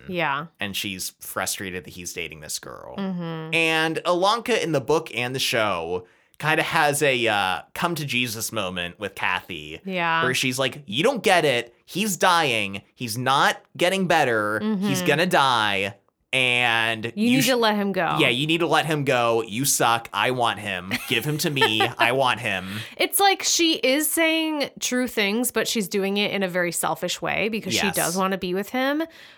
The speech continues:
Speaker 1: But it is true that, like, Kathy ha-, is under this i-,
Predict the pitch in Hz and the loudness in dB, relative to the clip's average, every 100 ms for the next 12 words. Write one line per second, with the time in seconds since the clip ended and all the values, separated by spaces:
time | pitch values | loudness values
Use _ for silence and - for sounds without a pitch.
0 | _ 294 277 269 269 285 - - 302 277 | _ 2 4 4 2 0 -2 -2 -2 0
1 | 214 196 190 190 180 - - _ _ _ | 0 0 2 2 0 -6 -20 _ _ _
2 | _ _ - 240 240 240 240 220 214 196 | _ _ 0 2 2 0 -2 -2 0 0
3 | 185 - _ - 185 - 240 220 220 208 | -2 -6 _ -8 -4 0 2 2 0 0
4 | 196 196 190 | 0 0 0